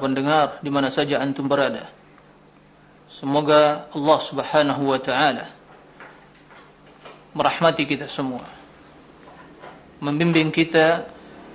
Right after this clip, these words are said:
pada jalan kebaikan dunia dan akhirat. Ikhwatal iman, para pemirsa rahimakumullah. Kita panjatkan puji dan syukur kehadirat Allah Subhanahu wa taala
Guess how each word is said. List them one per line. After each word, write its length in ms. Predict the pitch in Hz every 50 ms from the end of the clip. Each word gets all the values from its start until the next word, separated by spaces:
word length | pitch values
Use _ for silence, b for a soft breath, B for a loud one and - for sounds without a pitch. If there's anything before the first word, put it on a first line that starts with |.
| -
pada 160 | - 147 139 127
jalan 320 | 139 147 151 151 143 139
kebaikan 720 | 139 139 131 135 139 151 156 151 - 151 147 143 139 143 139 - - - - - - - - -
dunia 320 | 147 165 160 147 135 120
dan 160 | 120 113 - 127
akhirat. 440 | - - - - - - - - - - - - - - - - - - - - - - - - - - - B B B B B B B B -
Ikhwatal 360 | - 156 - 214 208 190 185 175
iman, 240 | 175 175 170 156 143
para 200 | 139 147 143 143
pemirsa 320 | 143 147 143 135 - 143 131
rahimakumullah. 800 | 131 - - 143 135 127 123 - 131 127 123 123 123 123 117 - - - - - - - - - - - - - - - - - - - - - - - - - - B B B B B B B B B B B B B B -
Kita 160 | - 160 - 165
panjatkan 440 | 175 185 180 196 214 - 202 190 175
puji 240 | 175 196 185 175 170
dan 160 | 170 165 151
syukur 480 | - - 165 165 - 190 185 165 151 -
kehadirat 400 | 151 - - 160 156 156 147 147
Allah 200 | 151 160 151 147
Subhanahu 600 | - - 143 139 - - 160 151 143 135 139 143
wa 160 | 143 143 139
taala 640 | 143 143 139 147 151 147 143 143 143 143 139 139